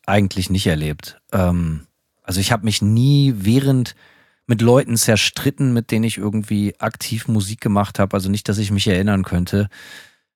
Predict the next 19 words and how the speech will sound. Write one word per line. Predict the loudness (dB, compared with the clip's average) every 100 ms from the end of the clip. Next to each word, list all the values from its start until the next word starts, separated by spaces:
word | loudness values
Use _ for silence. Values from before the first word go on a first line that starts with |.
| _
Es | -2
sind | 2 4
aber | 4 2
auch | 0
bei | 2 2
mir | 2
gar | 0 0
nicht | 0
so | -4
viele | -6 -4 -4
Leute, | -2 -2 -4
mit | -4 -4
denen | -4
ich | -2
Musik | -4 -4
gemacht | -2 -2 -2 0
habe. | -2 -2
Und, | 0 0 0 0
ähm, | 0 0